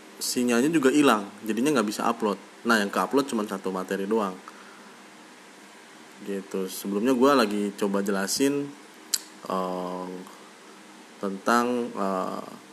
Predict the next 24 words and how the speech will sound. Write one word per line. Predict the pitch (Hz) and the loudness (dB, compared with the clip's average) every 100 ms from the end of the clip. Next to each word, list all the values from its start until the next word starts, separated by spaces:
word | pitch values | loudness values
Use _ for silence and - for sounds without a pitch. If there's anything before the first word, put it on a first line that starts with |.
| - | -2
closing | 107 101 - 110 110 113 110 | 0 0 0 0 -2 -4 -6
statement | - 98 113 120 110 | -2 0 0 0 2
di | 101 95 95 | 0 0 -4
hari | 101 98 | -4 -6
kemarin. | 98 98 92 104 98 92 92 - - - - - - - - - - - - | -4 -4 -2 0 -2 -4 -12 -18 -20 -18 -20 -20 -20 -20 -20 -20 -20 -20 -12
Kenapa | 98 92 104 | -8 -4 -2
gue | 104 | 0
harus | 104 92 | -2 -4
bikin | 98 92 92 | -8 -8 -6
podcast, | 90 - 117 123 123 120 - - - - | -6 0 4 6 4 2 -6 -10 -14 -10
kenapa | 92 - 107 | -8 -4 -2
harus | 101 98 | -2 -4
namanya, | 92 92 92 90 90 90 - - - - - - | -6 -6 -4 -4 -6 -10 -18 -20 -18 -20 -18 -12
eh, | 90 87 87 87 90 92 - - - - - | -10 -10 -12 -12 -14 -18 -20 -20 -20 -20 -14
doa | 98 92 104 117 117 | -10 -2 2 4 4
dan | 104 | 2
sebagainya | 98 - 95 107 110 110 98 | -2 -6 -4 0 0 0 -2
gitu | 92 - | -4 -8
kan. | - 90 90 - | -8 -8 -10 -6
Tapi | 90 98 151 | -6 -2 0
ternyata | 151 113 90 87 135 | 0 0 -2 -2 0
yang | 147 123 113 | 0 0 -2
udah | 120 113 101 | 0 0 0
gue | 101 | -2